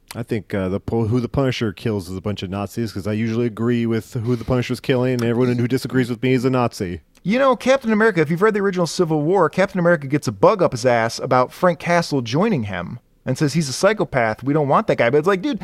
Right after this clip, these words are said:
Speaker 2: he's not really done anything much worse than what you've done.
Speaker 1: Right.
Speaker 2: I mean, you did it for God and country.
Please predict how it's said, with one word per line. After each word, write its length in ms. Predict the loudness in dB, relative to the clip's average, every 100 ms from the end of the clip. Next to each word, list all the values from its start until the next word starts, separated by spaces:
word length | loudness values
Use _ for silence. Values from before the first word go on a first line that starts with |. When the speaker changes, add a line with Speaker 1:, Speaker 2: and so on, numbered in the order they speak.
| -12 -16 -16 -6
Speaker 2:
he's 160 | -4 2
not 160 | 2
really 200 | 2 0
done 180 | 0 0
anything 300 | 2 2 2 4
much 220 | 2 2
worse 180 | 0 0
than 80 | 0
what 100 | -2
you've 260 | 0 -2 0
done. 360 | -2 -2 -8 -10 -10
Speaker 1:
Right. 400 | -4 -2 -2 -4 -14 _ _ -10
Speaker 2:
I 80 | -6
mean, 460 | -4 -4 -4 -6 -6
you 100 | -2
did 160 | 4 4
it 120 | 2
for 160 | 0 -2
God 400 | 2 2 4 2
and 120 | 0
country. 540 | 0 0 0 -6 -6